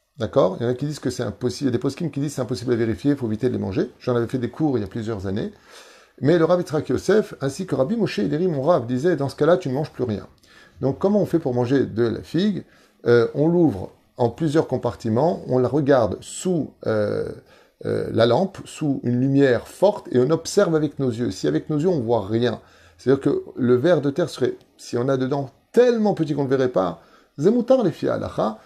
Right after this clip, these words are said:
puisqu'il est invisible à l'œil nu. Voilà, euh, le, le contenu des choses. Alors moi, ce que je propose en coupant la, la poire en deux, comme je l'ai déjà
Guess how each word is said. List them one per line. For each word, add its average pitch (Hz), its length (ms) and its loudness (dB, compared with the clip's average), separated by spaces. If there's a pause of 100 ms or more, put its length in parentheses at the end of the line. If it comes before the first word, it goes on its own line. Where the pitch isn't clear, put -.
(140)
puisqu'il 151 520 4
est 143 100 0
invisible 151 400 0
à 120 60 4
l'œil 139 260 4 (220)
nu. 131 320 2 (320)
Voilà, 123 600 4
euh, 107 480 -2
le, 113 220 -2
le 110 120 -2
contenu 135 360 -4
des 110 80 2
choses. 98 300 -4 (260)
Alors 123 140 0
moi, 202 100 4
ce 202 60 -4
que - 80 0
je - 80 -4
propose 156 280 0
en 123 60 0
coupant 131 280 -4
la, 110 260 0
la 107 100 -4
poire 135 220 0
en 110 80 0
deux, 143 120 -2
comme 117 200 -6
je 101 100 -2
l'ai 107 140 -2
déjà 107 260 -2